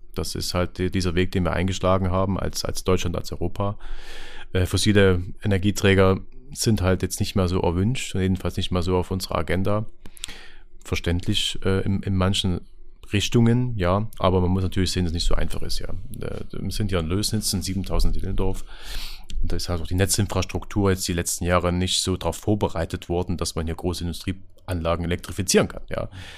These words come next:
Und ich rede ja nicht über eine Strommenge von siebzehn Millionen Kilowatt, ich rede ja auch von einer Leistung,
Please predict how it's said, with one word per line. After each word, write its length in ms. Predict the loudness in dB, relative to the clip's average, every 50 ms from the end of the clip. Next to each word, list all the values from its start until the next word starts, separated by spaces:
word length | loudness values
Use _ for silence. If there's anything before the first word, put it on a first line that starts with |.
| -18 -16 -14 -8 -4
Und 120 | 0 0
ich 140 | 2 2 2
rede 200 | 0 0 0 0
ja 140 | 0 0 0
nicht 200 | 0 -2 -4 -4
über 120 | -4 -4
eine 120 | -4 -4 -4
Strommenge 640 | -4 -4 -2 -2 0 0 0 2 2 2 2 0 0
von 200 | -2 -2 -2 0
siebzehn 400 | -2 -4 -4 -4 -2 -2 0 0
Millionen 300 | 0 0 0 -2 -4 -4
Kilowatt, 500 | -4 -4 -2 -2 0 0 0 -2 -2 -4
ich 160 | -6 -6 -6
rede 220 | -6 -6 -4 -4 -2
ja 80 | -2 -4
auch 80 | -4
von 200 | -4 -6 -6 -4
einer 160 | -4 -4 -2
Leistung, 600 | 0 0 2 2 0 -2 -4 -4 -8 -10 -10 -10